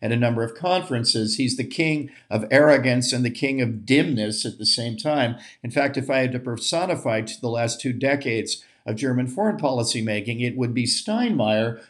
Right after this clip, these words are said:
who is the architect of the "let's re-, retain our special relationship with Russia." And in typical German sanctimonious fashion,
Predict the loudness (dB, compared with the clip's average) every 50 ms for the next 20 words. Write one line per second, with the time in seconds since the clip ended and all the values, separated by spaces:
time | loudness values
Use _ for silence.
0 | _ _ 2 4 4 4 4 0 0 0 0 0 0 0 0 -2 -4 -4 -2 -2
1 | -2 -2 -2 -4 -6 -12 -20 _ _ _ -2 -2 -2 0 0 0 0 -2 -2 -4
2 | 0 2 2 2 2 0 -2 -4 -2 -2 -2 -4 -6 -6 -4 -6 -4 -4 -2 -2
3 | 0 0 0 0 -2 -2 -2 -2 0 -2 0 -2 -4 -4 -4 -4 -2 -2 -2 -2
4 | -4 -4 -4 -4 -4 -4 -4 -4 -4 -4 -2 2 2 4 4 2 2 0 -2 -2
5 | -4 -8 -14 -20 -20 -12 -2 0 2 2 2 4 2 2 2 2 0 0 0 0
6 | 0 0 0 0 0 0 0 0 -2 -2 -2 0 0 -2 -2 0 0 0 2 2
7 | 2 0 -2 -2 -4 -2 -2 0 0 0 0 0 0 0 0 -2 -2 0 0 0
8 | 0 0 0 -2 -2 -2 -4 -4 -6 -10